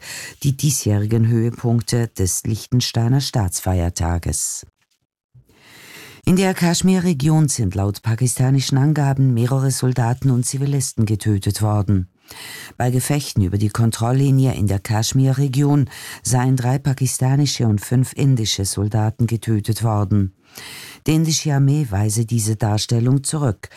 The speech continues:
berichtet die indische Nachrichtenagentur ani.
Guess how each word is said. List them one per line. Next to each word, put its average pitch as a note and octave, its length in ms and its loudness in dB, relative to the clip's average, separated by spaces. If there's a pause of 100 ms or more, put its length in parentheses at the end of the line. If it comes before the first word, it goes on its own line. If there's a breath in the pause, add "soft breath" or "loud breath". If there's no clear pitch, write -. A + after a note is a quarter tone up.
(240 loud breath)
berichtet F#2+ 520 -2
die A2+ 100 4
indische B2 380 2
Nachrichtenagentur A2+ 1040 0
ani. A#2+ 400 2